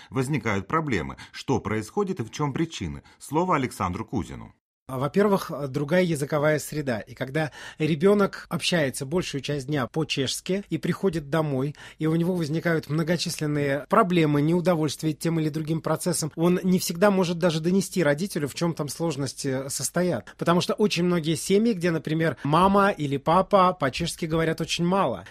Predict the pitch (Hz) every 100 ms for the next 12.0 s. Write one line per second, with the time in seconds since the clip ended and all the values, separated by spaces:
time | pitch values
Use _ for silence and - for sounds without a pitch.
0 | - 175 208 - 160 156 170 156 170 160
1 | 156 175 143 180 151 175 - 180 175 202
2 | 143 131 156 160 156 262 - 165 - 156
3 | 170 180 247 226 - 147 156 220 - 156
4 | 175 - 156 127 - - 82 120 139 185
5 | 196 - 226 202 202 190 180 - 180 180
6 | 151 - 151 131 - 175 202 190 185 180
7 | 170 180 170 - 175 160 156 143 143 147
8 | 151 160 170 165 170 123 117 - 156 165
9 | 180 - 220 214 - 185 - 294 302 208
10 | 180 175 175 220 - 165 180 175 175 208
11 | 180 160 214 - 151 147 151 143 110